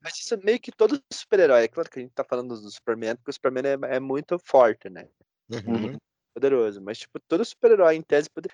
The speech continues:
Speaker 1: é, é uma parada The Boys, né, cara? É a parada The
Speaker 3: Sim.
Speaker 1: Boys. O do, do Invincible lá que vocês falaram.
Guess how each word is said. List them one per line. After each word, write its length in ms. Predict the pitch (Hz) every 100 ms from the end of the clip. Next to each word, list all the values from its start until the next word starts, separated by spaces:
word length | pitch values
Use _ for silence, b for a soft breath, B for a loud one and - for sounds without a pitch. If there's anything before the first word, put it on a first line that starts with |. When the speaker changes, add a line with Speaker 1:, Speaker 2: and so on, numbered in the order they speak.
| _
Speaker 1:
é, 240 | - -
é 60 | 208
uma 180 | 262 247
parada 280 | 247 240 254
The 120 | 285 311
Boys, 300 | 294 262 175
né, 140 | 175
cara? 300 | - 120 80 _ _ _
É 80 | 156
a 40 |
parada 260 | 156 151 156
The 100 | 170
Speaker 3:
Sim. 60 | 214
Speaker 1:
Boys. 360 | 180 143 226 - _ _ _ _ _
O 80 | 117
do, 300 | 127 123 110
do 140 | 107
Invincible 600 | 113 117 147 - - 107
lá 140 | 110
que 100 | 123
vocês 120 | - -
falaram. 460 | 101 104 120 135